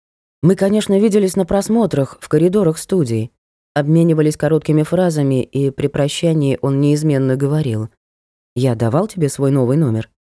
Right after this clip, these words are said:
Не проверяй, сохрани на всякий случай. И твой давай проверю.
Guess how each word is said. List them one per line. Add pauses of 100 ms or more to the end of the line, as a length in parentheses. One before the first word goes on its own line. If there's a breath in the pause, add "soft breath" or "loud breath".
(480)
Не
проверяй,
сохрани
на
всякий
случай. (460)
И
твой
давай
проверю.